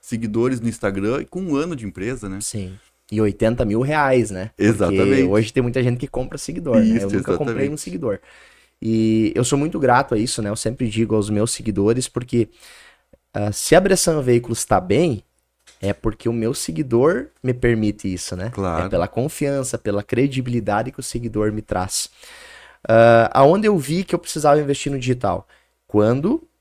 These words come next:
Speaker 2: eu tava vendendo carro em casa. Porque o meu ponto não era um ponto de
Speaker 1: Uhum.
Speaker 2: comércio, né?
Speaker 1: Não
Speaker 2: Era
Speaker 1: iam até você, tu
Speaker 2: Não,
Speaker 1: tinha que ir até a
Speaker 2: não,
Speaker 1: pessoa.
Speaker 2: era a minha casa, né? Então, eu precisava onde? Na internet, né?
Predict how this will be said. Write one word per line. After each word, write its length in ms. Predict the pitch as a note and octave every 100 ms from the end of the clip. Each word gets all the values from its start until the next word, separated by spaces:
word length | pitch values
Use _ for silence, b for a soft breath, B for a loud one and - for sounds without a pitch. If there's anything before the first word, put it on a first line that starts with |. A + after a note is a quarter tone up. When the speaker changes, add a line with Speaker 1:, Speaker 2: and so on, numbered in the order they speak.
| -
Speaker 2:
eu 120 | G#2+
tava 240 | A2 G#2 A2
vendendo 400 | A2+ G#2 G#2 G#2+
carro 240 | G#2 G#2+
em 80 | C3+
casa. 460 | G3+ E3+ A2 G2 - _ _ _ _ _
Porque 280 | A2+ G#2+ A2+
o 40 |
meu 240 | A2+ A2+ B2
ponto 480 | B2 A2+ A#2+ B2
não 160 | D#3 F3
era 300 | C#3+ D3+ A2+
um 180 | D3+ D3+
ponto 460 | - B2 B2+ C#3
de 260 | C3 A2+ A#2+
Speaker 1:
Uhum. 60 | A#2
Speaker 2:
comércio, 600 | A#2+ G#2 G2 - - - _ -
né? 300 | F2+ F#2 D3+ G2
Speaker 1:
Não 160 | G2
Speaker 2:
Era 80 | G#2+
Speaker 1:
iam 100 | B2
até 220 | B2+ B2+
você, 340 | A#2 A#2+ - A2
tu 80 |
Speaker 2:
Não, 100 | C#3
Speaker 1:
tinha 120 | B2 G2+
que 80 |
ir 60 | B2+
até 100 | G#2
a 40 |
Speaker 2:
não, 60 | E3
Speaker 1:
pessoa. 140 | G2+ G2
Speaker 2:
era 100 | G2
a 40 |
minha 180 | A2+ F3+
casa, 440 | - - F3 A#2+ A#2+
né? 180 | G3+ - b b b
Então, 460 | B2 A#2+ A#2+ A2 F#2
eu 120 | A2
precisava 640 | A#2+ - A2+ A2+ A2+ B2 B2
onde? 400 | B2 A3+ G4+ E4
Na 220 | - F2
internet, 580 | - - - - - F#2+
né? 160 | A#2